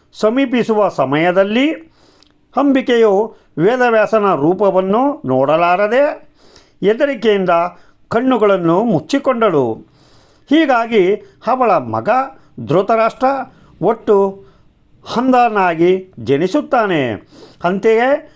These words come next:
ಹಂಬಾಲಿಕೆಯು ತನ್ನ ಕಣ್ಣುಗಳನ್ನು ತೆರೆದುಕೊಂಡೇ ಇದ್ದರೂ ಕೂಡ ವೇದವ್ಯಾಸರ ರೂಪವನ್ನು ನೋಡಿ ಬಿಳಿಕೊಂಡಳು. ಆದುದರಿಂದ ಪಾಂಡವು ಕೂಡ ರೋಗಿಯಾಗಿಯೇ ಜನಿಸಿದನು.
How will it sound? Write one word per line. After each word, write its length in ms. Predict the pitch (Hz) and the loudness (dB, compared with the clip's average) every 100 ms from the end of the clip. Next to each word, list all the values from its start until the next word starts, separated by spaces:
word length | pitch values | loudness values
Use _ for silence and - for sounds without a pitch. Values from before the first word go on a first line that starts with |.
| _ | _
ಹಂಬಾಲಿಕೆಯು 920 | - 247 240 247 220 214 190 180 185 - _ | -4 -2 0 0 0 2 2 2 -2 -8 _
ತನ್ನ 220 | 220 226 | -4 -2
ಕಣ್ಣುಗಳನ್ನು 880 | 196 202 247 226 220 196 185 180 180 - - | -2 -2 0 2 2 2 0 0 -4 -12 -4
ತೆರೆದುಕೊಂಡೇ 880 | 135 143 175 202 196 196 262 302 330 | -2 0 0 0 -2 0 2 0 -2
ಇದ್ದರೂ 640 | 196 139 165 165 165 170 - - - - | -4 0 0 2 2 0 -6 -20 -16 -4
ಕೂಡ 280 | 156 156 160 202 262 - - - _ - | 0 2 2 0 -4 -10 -20 -20 _ -2
ವೇದವ್ಯಾಸರ 760 | 214 269 254 233 190 180 165 | 0 2 2 0 0 2 2
ರೂಪವನ್ನು 680 | 147 170 202 233 240 262 285 | 2 0 0 0 0 0 0
ನೋಡಿ 540 | 254 196 185 165 185 - - _ _ _ _ _ _ _ | 2 2 4 2 2 -4 -20 _ _ _ _ _ _ _
ಬಿಳಿಕೊಂಡಳು. 1080 | - 135 240 269 269 226 208 151 123 104 - _ - _ _ _ _ - | -10 -2 0 0 -2 0 0 2 0 -4 -10 _ -20 _ _ _ _ -8
ಆದುದರಿಂದ 540 | 285 277 269 254 247 220 185 175 - - _ | -4 -2 0 0 0 0 -2 -4 -10 -20 _
ಪಾಂಡವು 480 | 226 247 269 285 240 | -4 -2 0 -2 0
ಕೂಡ 180 | 240 220 175 185 - - - | 0 0 0 -2 -6 -14 -4
ರೋಗಿಯಾಗಿಯೇ 960 | 156 220 220 226 220 190 190 185 196 254 | 0 0 0 0 0 2 4 4 2 0
ಜನಿಸಿದನು. 880 | 220 214 208 214 208 160 135 120 | 0 -2 0 0 2 2 0 -4